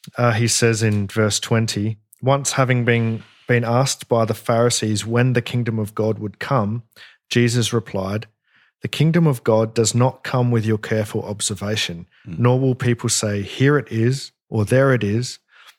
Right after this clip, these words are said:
Speaker 1: because the kingdom of God is,'" it says in this translation, "within you,"
Speaker 2: Mm.
Speaker 1: and a footnote, "or among you."
Speaker 2: Yep.
Speaker 1: And other translations say, uh, "in your midst."
Speaker 2: Mm.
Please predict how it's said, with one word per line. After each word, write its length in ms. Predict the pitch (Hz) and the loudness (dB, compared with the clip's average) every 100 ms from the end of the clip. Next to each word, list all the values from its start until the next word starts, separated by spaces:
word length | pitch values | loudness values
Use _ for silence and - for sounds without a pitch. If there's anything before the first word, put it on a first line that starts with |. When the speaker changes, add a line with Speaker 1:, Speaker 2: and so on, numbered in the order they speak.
| _ _ - | _ _ -4
Speaker 1:
because 320 | 117 120 110 | 0 2 0
the 80 | 117 | 0
kingdom 400 | - 147 143 131 | 2 2 2 2
of 180 | 107 107 | 0 2
God 460 | 120 101 107 117 - - | 2 4 2 -2 -8 -4
is,'" 460 | 113 107 107 - _ - | 0 0 0 -4 _ -14
it 100 | - | -4
says 420 | - 98 95 - - | 0 0 0 -6 -8
in 120 | 113 104 | -4 0
this 120 | 117 | 0
translation, 580 | 95 85 90 90 110 113 - | 0 -4 -6 -4 -6 -8 -4
"within 440 | 113 101 117 113 | -2 2 2 2
you," 300 | 98 95 123 - _ - | 2 2 0 -2 _ -6
Speaker 2:
Mm. 140 | 87 | -4
Speaker 1:
and 80 | 85 | -2
a 40 | |
footnote, 540 | 98 113 101 104 107 - _ - | 0 -2 0 0 0 -4 _ -10
"or 280 | 113 101 - | -6 -4 -2
among 440 | 110 107 110 123 110 | -2 2 4 4 2
you." 320 | 92 107 123 - | 2 2 0 0
Speaker 2:
Yep. 200 | 85 73 - - | -2 -2 -8 -8
Speaker 1:
And 180 | 104 104 | -2 2
other 140 | 113 | 2
translations 580 | 107 110 101 101 - 101 | 2 0 0 0 -2 -4
say, 400 | - 98 98 95 _ - _ _ - | -2 -2 -2 -4 _ -20 _ _ -6
uh, 140 | 101 - | -4 0
"in 220 | 127 110 | 2 4
your 160 | 107 98 | 4 4
midst." 560 | 98 98 87 - - | 2 0 -2 -6 -4
Speaker 2:
Mm. 220 | - 80 | -4 -4